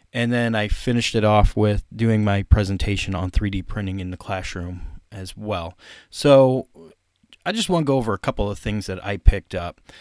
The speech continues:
First of all, if you are a school that's looking into esports, I have found out about this wonderful thing called Discord. So there's a whole community out there.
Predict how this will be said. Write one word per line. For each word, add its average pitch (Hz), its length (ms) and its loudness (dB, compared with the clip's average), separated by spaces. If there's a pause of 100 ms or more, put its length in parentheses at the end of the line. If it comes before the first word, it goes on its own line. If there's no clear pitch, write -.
(120)
First - 280 -2
of 151 60 -4
all, 147 220 2
if 127 280 -4
you 160 160 -2
are 143 120 -2
a 95 80 -4
school 117 320 -6
that's 98 260 -8
looking 104 460 -6
into 101 540 -8 (100)
esports, 131 840 -6 (320)
I 117 160 -2
have 113 500 -2 (180)
found 120 300 -2
out 123 160 2
about 98 240 -2
this 90 240 -6
wonderful 131 480 0
thing 110 320 -2
called 101 280 -4 (240)
Discord. 82 680 -4 (300)
So - 120 -4
there's 117 220 4
a 104 60 2
whole 196 300 2
community 110 580 2
out 90 180 -2
there. 87 300 -4